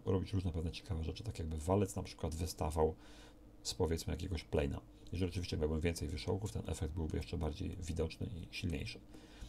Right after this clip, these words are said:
Mogę także wybrać polecenie random. Random jest fajny, ponieważ powoduje, że wszystkie wierzchołki przesuwają się niezależnie od pozostałych w pewnym dziwnym stopniu. I ten sposób deformacji powoduje, że natychmiast z takiego plana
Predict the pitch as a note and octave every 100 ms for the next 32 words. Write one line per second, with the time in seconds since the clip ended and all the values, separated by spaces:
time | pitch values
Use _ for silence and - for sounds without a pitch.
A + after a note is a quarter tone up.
0 | - - F3 - F2 E2 A#2 A#2 G#2+ -
1 | F2+ F2+ - G2 F#2 F#2 - - - F2
2 | F#2+ E2+ D2+ - - C3 C3+ G2+ F2 -
3 | C#2+ D#2+ C3 - G#2 G2+ F#2+ F2 - F#2+
4 | D#2 G2+ A#2+ A2 E2+ - - C#3 - F#2
5 | D2+ B2+ A2 - - - E2+ F#2 E2+ F2
6 | F2 G2+ G2 G2 F#2+ F#2 E2 - F#2 E2
7 | D#2+ D#2 - - - - - - - F#2+
8 | F#2 D#2+ E2 D#2+ D#2 F2 - - - -
9 | - - A#2 F3 F#3+ - - G#2+ - F#2+
10 | F#2 F2+ F#2+ G2 G2 - D#2+ D#2+ G2+ G#2+
11 | F2+ E2+ - E3+ - - - F2 - E2+
12 | G#2 G2 F#2 D2